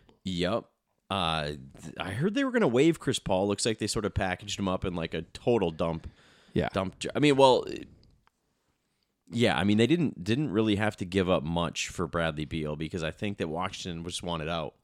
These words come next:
Speaker 2: They just wanted to get
Speaker 1: It's
Speaker 2: away.
Speaker 1: a really bad contract, and Beal, Beal's good though. I mean, like, you know, I don't know if this,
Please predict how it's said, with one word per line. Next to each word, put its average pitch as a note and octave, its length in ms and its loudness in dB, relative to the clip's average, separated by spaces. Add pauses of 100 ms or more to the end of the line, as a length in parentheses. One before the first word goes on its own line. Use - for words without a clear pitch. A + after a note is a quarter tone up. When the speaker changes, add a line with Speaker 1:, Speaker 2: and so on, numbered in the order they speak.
Speaker 2:
They G#2+ 240 6
just F#2+ 180 0
wanted D#2+ 300 2 (240)
to - 100 -2
get A2 240 0
Speaker 1:
It's F2 80 0
Speaker 2:
away. E2+ 140 2
Speaker 1:
a F#2+ 40 0
really G2 180 2
bad E2+ 280 0
contract, D#2+ 560 -4
and A#2+ 220 -4
Beal, G#3+ 200 0
Beal's A3+ 300 0
good A3 220 0
though. D#2 180 4
I F2+ 60 2
mean, G#2 160 0
like, F2+ 320 -2 (1200)
you A2 120 0
know, D#2 140 0
I F2 120 0
don't F#3 100 2
know C#3 80 2
if - 80 -4
this, - 360 0